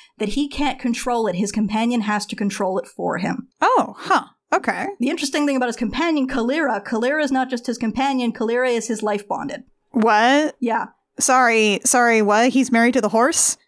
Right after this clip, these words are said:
Speaker 1: He is spiritually married to the horse. They don't have a sex life.
Speaker 2: He's spiritually married to the horse?
Speaker 1: It's not a sexual thing, it's a purely romantic thing, but, like, in order for him to function as a person,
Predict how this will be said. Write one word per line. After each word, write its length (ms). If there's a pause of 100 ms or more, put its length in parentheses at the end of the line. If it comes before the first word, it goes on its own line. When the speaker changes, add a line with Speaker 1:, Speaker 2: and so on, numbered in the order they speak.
(200)
Speaker 1:
He 100
is 160
spiritually 480
married 280
to 60
the 100
horse. 280
They 80
don't 140
have 100
a 60
sex 320
life. 340 (160)
Speaker 2:
He's 160
spiritually 400
married 280
to 60
the 100
horse? 520
Speaker 1:
It's 160
not 160
a 60
sexual 380
thing, 220
it's 120
a 40
purely 360
romantic 460
thing, 340
but, 180
like, 260 (220)
in 100
order 200
for 140
him 200
to 80
function 400
as 140
a 40
person, 520